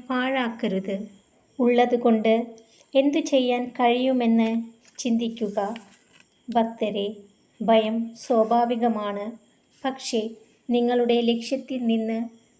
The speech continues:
നിങ്ങളുടെ കാഴ്ചയെ മറയ്ക്കാൻ ആ ഭയത്തെ നമ്മൾ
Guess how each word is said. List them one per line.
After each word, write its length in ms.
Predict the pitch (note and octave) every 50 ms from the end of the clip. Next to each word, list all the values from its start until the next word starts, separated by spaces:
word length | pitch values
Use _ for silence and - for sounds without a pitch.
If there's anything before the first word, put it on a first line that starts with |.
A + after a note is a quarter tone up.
| _ -
നിങ്ങളുടെ 540 | B3+ C4 C4+ C4 C4 C#4 C#4 C#4 C4 C4 C4+ C4+ -
കാഴ്ചയെ 640 | - C4 B3 B3+ C4 C4+ C4+ - - C#4+ C#4 C#4 C#4 C4
മറയ്ക്കാൻ 540 | A#3 A#3 A3+ A3+ A3 A3+ - A3 A3 G#3+ A3 A#3 A3+ - _ _ _ _ _ _ _ -
ആ 120 | B3 C4 C4+ C4 B3+
ഭയത്തെ 580 | A3+ A3+ A3+ A3+ A3 A3 A3 - - G#3+ A3 A3+ A3+ - - _ _ _ _ _ -
നമ്മൾ 340 | A#3+ A3+ A3+ A3 G#3 A3+